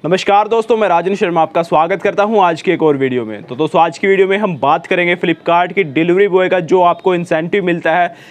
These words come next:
सैलरी से अलग आपको इंसेंटिव जो मिलता है, आज की वीडियो में उसके बारे में डिस्कस करेंगे, किस तरीके से मिलता है, कितना मिलता है।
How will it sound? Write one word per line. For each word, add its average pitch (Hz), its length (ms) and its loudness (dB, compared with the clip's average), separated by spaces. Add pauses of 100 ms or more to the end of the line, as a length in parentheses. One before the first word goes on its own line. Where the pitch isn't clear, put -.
(120)
सैलरी 214 440 -2
से 240 120 0
अलग 214 180 2
आपको 202 260 2
इंसेंटिव 190 420 0
जो 190 140 2
मिलता 185 240 -2
है, 202 60 -2
आज 170 240 0
की - 80 -10
वीडियो 180 200 0
में 185 220 -2 (300)
उसके 208 240 -2
बारे 185 200 2
में 175 120 -2
डिस्कस 170 300 -2
करेंगे, 175 320 0
किस 196 240 -8
तरीके 202 240 0
से 214 100 -4
मिलता 185 260 0
है, 185 80 0 (280)
कितना 214 320 -2
मिलता 139 280 -2
है। 120 100 -2